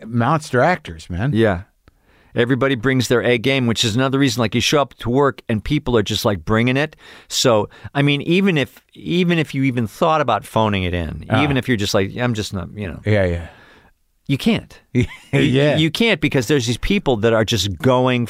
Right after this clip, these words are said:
Speaker 2: they're just go-, they're putting it in fourth gear and going, you know?
Speaker 1: Yeah.
Speaker 2: And so you better hang on.
Speaker 1: Well, I, it seems like, well, Cox is like, he's just a, a great.
Speaker 2: Yeah.
Speaker 1: You know, they're, they're all really great. And then Jeremy seems like a, like he's, he's really in the work.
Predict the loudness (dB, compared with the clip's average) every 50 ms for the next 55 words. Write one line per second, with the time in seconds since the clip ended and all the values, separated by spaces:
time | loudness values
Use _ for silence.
0 | -8 _ -12 -4 0 0 0 0 -2 -4 -2 0 -2 0 0 0 -2 -2 0 2
1 | 0 0 0 0 -4 -6 -6 -6 -2 2 2 2 2 0 -2 0 2 4 2 2
2 | 0 -4 -16 -20 -20 -14 -4 -2 0 2 4 2 2 2 2 0 -2 -4 -6 -2
3 | 0 2 2 4 2 2 0 0 -2 -2 -4 -4 -2 0 0 0 0 0 -2 0
4 | 0 2 4 4 2 2 2 0 0 0 2 2 2 0 0 -2 -4 -8 -12 _
5 | _ _ _ _ _ -2 0 2 2 2 0 -2 -4 -4 -6 -4 0 2 2 2
6 | 2 2 0 0 0 -2 -6 -6 -4 -2 -2 -2 -2 -2 -8 -8 -4 0 0 0
7 | 0 0 -2 -4 0 2 0 0 0 -2 -4 -4 -4 -4 -4 -6 -12 -14 -14 -14
8 | -12 -14 -14 -14 -16 -18 _ -14 -14 -14 -14 -14 -20 -20 _ -10 -8 -8 -8 -8
9 | -12 -20 -20 -20 -8 -2 -2 -2 -2 -4 -12 -6 -2 0 0 0 0 -2 -2 -2
10 | -2 -2 0 0 2 4 4 4 4 4 2 2 0 0 -2 0 0 0 0 0
11 | 0 0 0 2 0 0 0 2 4 4 4 4 4 2 2 0 -2 _ _ _
12 | _ _ _ _ _ _ -14 -4 0 2 2 2 2 0 0 2 2 4 4 4
13 | 4 2 0 0 0 0 0 -2 -8 -10 -6 -4 -2 -2 -4 -6 -12 -20 _ _
14 | -4 -2 -2 0 2 2 2 4 4 2 2 2 2 2 0 0 -4 -4 -6 -8
15 | -14 -12 -14 -14 -14 -16